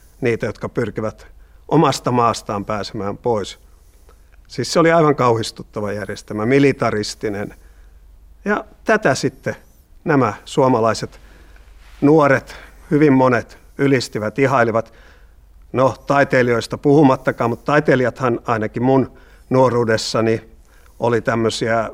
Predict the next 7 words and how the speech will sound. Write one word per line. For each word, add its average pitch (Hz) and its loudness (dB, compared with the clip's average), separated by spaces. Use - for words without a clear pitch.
poliittisesti 120 -2
lukutaidottomia 117 -4
ääliöitä, 117 -2
jotka 113 -2
lähtivät 113 -4
marssimaan 110 -4
stalinistien 110 -6